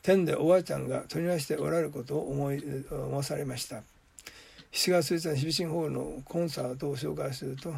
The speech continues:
「行きたいです。お母さんと一緒に行きます」と言われました。お母さんはピアノを教えておられたそうです。お母さんも救われ、教会につながられ、祝福されるようにお祈りしています。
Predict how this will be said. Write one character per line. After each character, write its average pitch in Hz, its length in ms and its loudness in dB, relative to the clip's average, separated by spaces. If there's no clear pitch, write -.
「行 143 100 -2
き - 40 -4
た 170 140 2
い 156 60 0
で 147 80 -4
す。 - 200 -4
お 147 80 -2
母 165 180 2
さ 151 100 -4
ん 139 100 -4
と 131 60 -4
一 123 80 -2
緒 151 140 -6
に 147 60 -4
行 147 60 -6
き 165 120 -6
ま 156 140 -6
す」 135 100 -8
と 139 80 -4
言 131 80 -4
わ 120 60 -4
れ 120 80 -8
ま 113 160 -10
し - 80 -10
た。 120 160 -8
お 160 80 -4
母 170 140 4
さ 170 120 -4
ん 143 60 -2
は 139 80 -2
ピ 151 160 -4
ア 180 80 0
ノ 143 160 -2
を 139 60 -2
教 131 160 -6
え 143 80 -4
て 143 120 -8
お 139 140 -4
ら 127 120 -4
れ 127 80 -4
た 139 240 -8
そ 131 240 -6
う 120 60 -6
で 120 120 -6
す。 - 180 -8
お 165 40 0
母 170 140 8
さ 165 120 0
ん 147 40 -2
も 139 120 -2
救 - 200 -6
わ 147 80 2
れ、 147 140 0
教 165 180 -2
会 156 180 0
に 151 280 -4
つ 143 100 -6
な 151 80 -2
が 143 120 -2
ら 127 80 -6
れ、 131 240 -4
祝 - 260 -4
福 151 100 -2
さ 180 100 2
れ 165 100 4
る 151 60 0
よ 131 120 -2
う 123 40 -6
に 131 120 -4
お 139 100 -2
祈 135 100 0
り 135 60 -4
し - 80 -8
て 147 80 -8
い 127 80 -8
ま 123 220 -8
す。 - 160 -12